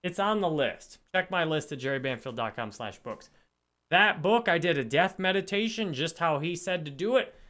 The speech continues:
and it dramatically improved my life, and I overcame my fear of death. Every little thing you can do like that is massive, and it's like when you're flying a plane. And James Nestor, in his book, Breath,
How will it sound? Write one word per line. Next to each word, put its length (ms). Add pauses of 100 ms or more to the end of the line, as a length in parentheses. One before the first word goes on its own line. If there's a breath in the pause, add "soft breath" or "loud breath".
(300 soft breath)
and 260
it 160
dramatically 920
improved 440
my 160
life, 580
and 220
I 260 (280)
overcame 520
my 140
fear 260
of 120
death. 420 (1080)
Every 360
little 280
thing 280
you 140
can 220
do 160
like 300
that 340
is 160
massive, 640
and 180 (800 soft breath)
it's 240
like 520 (160)
when 220
you're 100
flying 400
a 60
plane. 420
And 160
James 360
Nestor, 640
in 180
his 140
book, 320
Breath, 520